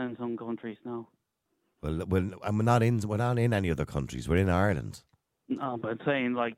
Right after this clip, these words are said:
Speaker 1: yeah, I wouldn't see a sixteen-year-old as a minor. As, as far as a, to, to become, uh, you know, as far as, um, to join the work, work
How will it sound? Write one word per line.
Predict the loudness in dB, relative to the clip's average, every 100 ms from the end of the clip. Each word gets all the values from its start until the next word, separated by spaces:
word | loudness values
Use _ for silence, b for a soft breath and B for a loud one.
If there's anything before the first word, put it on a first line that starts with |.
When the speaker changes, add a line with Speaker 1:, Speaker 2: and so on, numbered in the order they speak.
| -6
Speaker 1:
yeah, | -4 -4 -6
I |
wouldn't | -10 -8 -10 -10
see | -12 -12
a | -14 -12
sixteen-year-old | -12 -12 _ -10 -6 -4 -6 -6
as | -10 -8
a |
minor. | -8 -6 -8 -8 -6
As, | -6 -8 b b b -6
as | -6 -4
far | -2 0 -2
as | -6
a, | -14 -20 -20 -20 -14
to, | -14 -14 _ -16
to | -16
become, | -16 -10 -6 -4 -6 -10 -10
uh, | -8 -10 _ _
you | -12 -6
know, | -6 -6 -12 _ _ _ _ _ -14
as | -14 -14 -6
far | -2 -2 -4
as, | -8 _ -10
um, | -8 -8 -12 -14 -20 -20 -20
to |
join | -8 -4 -2 -2
the | -4 -4
work, | -4 -4 _ _ _ _ _ _ _ -16
work | -12 -12